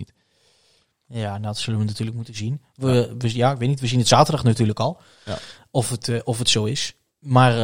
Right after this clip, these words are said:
Speaker 2: ehm, om nog eens met die vraag, eh, aan, aan, aan de haal te gaan. Ik denk wel dat het bij Breukers een, een lastiger verhaal wordt. Ik vraag me af of, of dat verschil tussen Breukers en Fadiga zo,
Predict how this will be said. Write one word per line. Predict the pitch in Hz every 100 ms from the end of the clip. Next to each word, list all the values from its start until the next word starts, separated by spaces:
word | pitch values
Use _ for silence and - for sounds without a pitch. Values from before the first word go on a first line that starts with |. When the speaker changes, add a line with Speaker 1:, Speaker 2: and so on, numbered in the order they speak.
| 110
Speaker 2:
ehm, | 113
om | - 143
nog | 131
eens | 143 123
met | 135 131
die | 127 117
vraag, | 135 151 120
eh, | 117 107
aan, | 104 - 113 104
aan, | 107
aan | 107 95 107
de |
haal | 101 107
te | -
gaan. | 110
Ik | 113 127
denk | 127 120
wel | 127 139 123
dat | 131 123
het | 120 127
bij | 113 117
Breukers | 117 139 139 123 123
een, | - 117 113
een | 117
lastiger | 123 - 120 117
verhaal | 110 113 123
wordt. | 117 117 - _ _ _ _ _ _
Ik | 127
vraag | - 135 123
me | 123
af | - 139 - - _ _ _ _ _ _ _ _ _ _ _ _ _ _
of, | 147 127 135
of | - 135 - - _ 117
dat | 120 123 120
verschil | 127 - 127 120
tussen | 120 113
Breukers | 110 120 110
en | 120
Fadiga | 117 117 110 113 104
zo, | 117 120 123 113 113